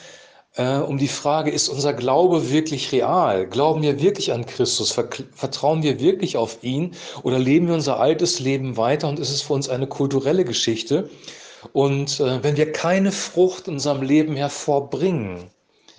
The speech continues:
dann wird das ernsthafte Konsequenzen haben. Jesus sagt in Johannes Kapitel fünfzehn, dass wir wie eine Rebe am Weinstock sind und dass die Reben, die keine Frucht bringen, abgeschnitten ins Feuer geworfen werden.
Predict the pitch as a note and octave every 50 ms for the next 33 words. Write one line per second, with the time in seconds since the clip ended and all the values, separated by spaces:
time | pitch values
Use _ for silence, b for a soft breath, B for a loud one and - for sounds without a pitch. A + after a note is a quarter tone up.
0 | b b b b b A#2+ A#2+ B2 C#3+ D#3 E3 E3 D#3 - - B2+ D3 D#3+ D#3 D#3
1 | - D3 - - D#3 D3+ - - C#3+ C#3+ C#3+ C#3 - - D#3 D3+ D#3+ D#3 - C3
2 | G2+ G2+ G2+ F#2+ F#2 F#2 F#2 B B B B B B - C3+ D#3 F3 F#3+ - -
3 | F3 E3+ E3+ F3 E3 C#3 C3+ C3+ B2 C#3 D#3 D#3+ D#3+ D3+ - - - D3 D3 -
4 | - - D#3 C#3+ - - - F3 F#3 G3+ - - - - - B2 A2+ A2+ - -
5 | - C3 B2+ B2+ D3+ - A#2+ C3+ C3 C3 B2 B2 C#3+ E3+ G3 G3 E3 - B2 B2+
6 | A#2 A#2+ C3+ F3 G#3+ G#3+ - - C3 A#2 - - - G#2+ A#2 D#3+ A3 - - -
7 | _ B B B B B B B B B C3+ B2 C3 - - - C#3 C3 A#2+ B2+
8 | D#3 G3 G3+ F3 D#3 C3 B2 A#2+ - - - E3 F#3 G3+ G#3 G3+ G#3 - - F3+
9 | F3 - - - _ - A2 A#2+ C3+ C#3+ - D3 D#3+ - - - D#3 - - D#3
10 | D3 D3 C#3 C#3 C#3+ C#3+ - - - F#3 F3+ E3+ C#3+ G#2+ G2 F#2 F#2+ F#2+ F#2 -
11 | - F#2+ F2 F2 F2 F2 E2+ E2 F2 F2+ - _